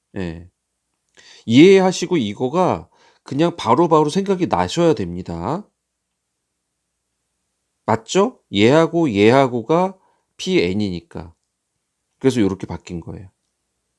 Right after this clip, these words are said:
자, 다시 올라가서 차단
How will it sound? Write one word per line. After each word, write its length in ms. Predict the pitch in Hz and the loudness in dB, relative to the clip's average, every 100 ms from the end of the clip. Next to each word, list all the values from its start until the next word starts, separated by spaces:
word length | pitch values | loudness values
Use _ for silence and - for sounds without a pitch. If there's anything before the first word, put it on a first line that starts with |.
| _ _ _ _ | _ _ _ _
자, 400 | - 113 151 180 _ _ _ _ _ _ _ _ | -4 -2 -2 -6 _ _ _ _ _ _ _ _
다시 200 | - 156 | 2 4
올라가서 800 | 147 127 151 131 113 110 151 185 _ _ _ _ _ _ _ | 4 4 4 2 -2 -2 -4 -8 _ _ _ _ _ _ _
차단 880 | - - 214 220 226 220 214 214 208 | -10 2 2 4 2 2 -2 -4 -8